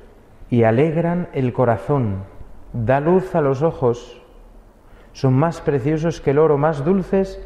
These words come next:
que la miel. Yo me preguntaría en esta mañana si cuando he escuchado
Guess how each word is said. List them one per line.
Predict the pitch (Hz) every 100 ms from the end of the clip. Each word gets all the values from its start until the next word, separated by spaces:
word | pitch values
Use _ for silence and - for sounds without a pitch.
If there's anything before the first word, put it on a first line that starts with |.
| - - - - -
que | 123
la | 120
miel. | 113 107 101 104 - - - - - - - - - - - - - - - - - - - - - - - - - - - - - - - - - -
Yo | 127
me | 156
preguntaría | 160 151 139 135 143 165
en | 160
esta | 160 175
mañana | 170 165 175 190
si | 160
cuando | 143 127
he | 151
escuchado | - 170 - 170 147 117